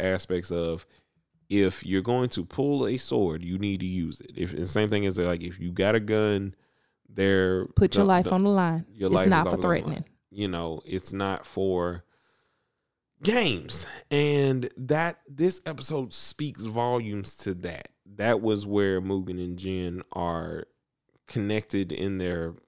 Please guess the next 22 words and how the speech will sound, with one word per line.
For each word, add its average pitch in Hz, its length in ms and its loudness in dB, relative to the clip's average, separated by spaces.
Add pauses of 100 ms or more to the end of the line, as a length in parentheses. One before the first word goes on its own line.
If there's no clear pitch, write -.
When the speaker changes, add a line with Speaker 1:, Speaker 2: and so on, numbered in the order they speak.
(120)
Speaker 1:
different 90 280 -2
parts 175 240 0
'cause 101 120 -8
they 98 100 2
were 98 200 2
aligned 87 640 -2 (100)
with 90 540 -2 (540)
their 95 240 2
thought 101 380 4
process. - 680 -8
But 98 300 0 (360)
Mugen's 113 800 4 (720)
thought 143 240 2
process - 540 -2
is 95 100 -10
more 87 220 -2
about 82 420 -8
freedom 90 920 0
and 90 280 -10
Jin 92 400 0
is 82 220 -6
about 82 380 -8